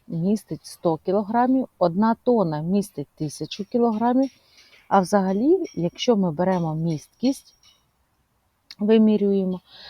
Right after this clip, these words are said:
то одиниця вимірювання місткості — це є літр. Крім того,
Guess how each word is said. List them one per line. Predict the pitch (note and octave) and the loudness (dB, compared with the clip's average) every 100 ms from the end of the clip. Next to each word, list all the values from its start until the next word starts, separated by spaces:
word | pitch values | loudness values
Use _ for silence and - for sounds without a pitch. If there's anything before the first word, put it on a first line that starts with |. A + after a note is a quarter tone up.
| - _ - | -20 _ -2
то | F#3+ F3 - | 2 2 0
одиниця | F#3 E3+ F#3+ G#3+ G3+ F3 | 0 2 2 2 0 -2
вимірювання | D#3+ E3+ F3+ E3 D3 D3 D3 | -2 0 0 0 -2 -4 -6
місткості — | C#3 D#3 A#3 _ D4 - - D4 | -6 -4 -4 _ -6 -4 -6 -6
це | - F3 | -4 -2
є | E3+ E3 | -2 -2
літр. | D3 C3+ - - _ _ _ _ _ _ _ _ | -6 -12 -18 -20 _ _ _ _ _ _ _ _
Крім | F#3 A#3+ F4+ | -2 0 0
того, | F4 G3+ E3 D#3+ G3+ | -2 -2 0 -2 -6